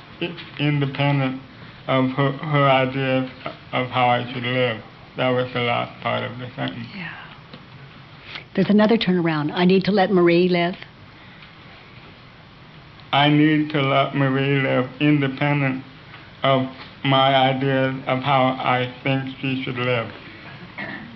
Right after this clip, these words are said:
Speaker 2: Yeah, she'd probably appreciate that a lot.
Speaker 1: <laughs>
Speaker 2: And your life would be much simpler, much more peaceful. And continue.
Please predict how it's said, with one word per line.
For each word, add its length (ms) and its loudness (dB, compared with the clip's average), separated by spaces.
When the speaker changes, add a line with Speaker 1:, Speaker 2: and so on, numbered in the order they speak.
Speaker 2:
Yeah, 280 4
she'd 340 0
probably 460 2
appreciate 520 0
that 140 -2
a 40 -2
lot. 320 -2
Speaker 1:
<laughs> 280 -10
Speaker 2:
And 160 6
your 260 6
life 360 4
would 120 4
be 180 6
much 360 4
simpler, 420 -2
much 220 0
more 100 2
peaceful. 540 -2
And 120 0
continue. 440 2